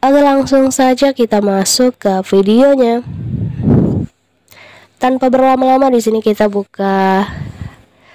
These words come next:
kita ketuk dan juga tahan lama di bagian aplikasi WhatsApp-nya seperti ini.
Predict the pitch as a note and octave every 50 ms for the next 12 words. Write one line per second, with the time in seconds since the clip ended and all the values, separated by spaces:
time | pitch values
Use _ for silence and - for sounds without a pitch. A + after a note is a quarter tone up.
0 | _ _ _ _ _ _ _ _ _ _ - C#4+ C4+ D4 C#4 D4 C4+ - C#4 C4
1 | - A#3+ A3+ A3 A3+ A3 G#3 G#3+ G#3 G#3+ G#3+ G#3+ G#3+ - A3 G#3 G#3 G#3 G#3 G3+
2 | G3+ G3 G3 G3+ G3 G3+ G3+ G#3+ G#3 G3+ G3+ G3 F#3+ G3 G3 F#3+ F#3+ F#3 G3 G3+
3 | F#3+ - G#3 G3 - F#3+ F#3+ F#3 - - F#3 F#3 F3+ F3+ - - F#3+ F#3 - -
4 | - G3 F#3 F3+ F3 F#3 G3+ G#3 - A3+ G3+ F#3+ F#3 - - - F#3 F#3 F#3 F#3+
5 | F3+ F3+ F#3+ G#3+ B3+ -